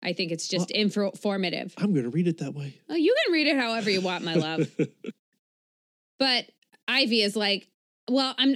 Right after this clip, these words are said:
Speaker 1: I'm not gonna kiss everyone in Gotham," which I think was a little slut-shamey.
Speaker 2: Oh, y-, y-, yeah, maybe a little, maybe a little.
Speaker 1: <laughs> So they're doing their heist, and the botanical party enters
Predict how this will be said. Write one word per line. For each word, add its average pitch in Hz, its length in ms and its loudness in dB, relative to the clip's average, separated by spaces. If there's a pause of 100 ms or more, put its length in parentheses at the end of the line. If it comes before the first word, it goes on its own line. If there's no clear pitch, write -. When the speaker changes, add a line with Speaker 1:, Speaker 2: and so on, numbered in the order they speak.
Speaker 1:
I'm 311 100 4
not 392 160 2
gonna 320 160 2
kiss 247 320 2
everyone 190 440 0
in 175 180 0
Gotham," 170 560 -4
which 262 180 0
I 415 60 2
think 415 180 -4
was 370 140 -2
a 302 40 -2
little 254 200 0
slut-shamey. 180 720 -6 (520)
Speaker 2:
Oh, 247 260 0
y-, 220 260 2
y-, 196 260 0
yeah, 403 240 6
maybe 320 220 6
a 285 80 6
little, 175 500 2
maybe 196 240 6
a 131 100 6
little. 131 440 4
Speaker 1:
<laughs> - 80 -20
So 330 200 0
they're 349 140 4
doing 370 380 2
their 269 160 0
heist, 226 440 -2
and 240 300 2
the 226 60 2
botanical 214 920 -2 (160)
party 190 340 -2
enters - 720 -8